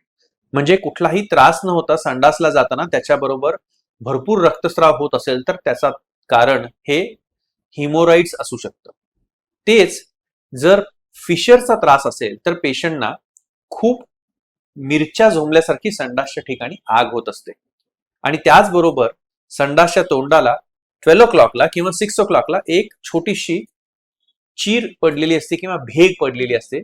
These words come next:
यालाच आपण फिशरी नॅनो असं म्हणतो. या जखमेमुळे आपल्याला प्रत्येक वेळेला संडासला जाताना किंवा संडास होताना प्रचंड आग होते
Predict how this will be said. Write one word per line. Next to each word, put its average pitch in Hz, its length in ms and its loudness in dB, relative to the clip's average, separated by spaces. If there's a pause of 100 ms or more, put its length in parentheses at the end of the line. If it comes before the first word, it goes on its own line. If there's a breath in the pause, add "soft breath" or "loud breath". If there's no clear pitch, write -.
(380)
यालाच 175 280 2
आपण 170 320 -4
फिशरी 190 440 -4
नॅनो 113 300 -8
असं 104 160 -12
म्हणतो. - 280 -20 (1400 loud breath)
या 165 180 6
जखमेमुळे 160 640 0 (440)
आपल्याला 147 340 0
प्रत्येक 208 560 0
वेळेला 165 240 2
संडासला 139 540 -4
जाताना 113 520 -2
किंवा 127 180 -8
संडास 120 420 -4
होताना 131 260 -10
प्रचंड 143 440 -8
आग 147 320 2
होते 123 340 -4